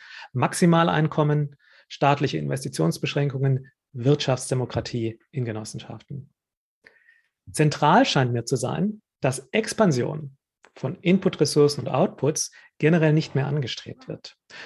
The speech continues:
und Akkumulation lediglich im Sinne einer Verbesserung des Kapitalbestands erfolgt, also dessen Umwelteffizienz erhöht. Das wäre dann unter Umständen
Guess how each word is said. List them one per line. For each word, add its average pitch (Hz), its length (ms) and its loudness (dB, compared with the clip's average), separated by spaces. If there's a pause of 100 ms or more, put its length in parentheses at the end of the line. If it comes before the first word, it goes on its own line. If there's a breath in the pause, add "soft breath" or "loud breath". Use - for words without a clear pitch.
und 151 160 0
Akkumulation 165 800 2
lediglich 175 460 2
im 160 140 0
Sinne 151 260 2
einer 147 160 0
Verbesserung 139 520 -4
des 131 140 -4
Kapitalbestands 123 800 -4
erfolgt, - 520 -14
also 143 200 4
dessen 135 240 0
Umwelteffizienz 131 840 -4
erhöht. - 420 -14 (720 loud breath)
Das - 280 0
wäre 185 220 0
dann 165 440 0 (500)
unter 180 180 2
Umständen 156 640 -2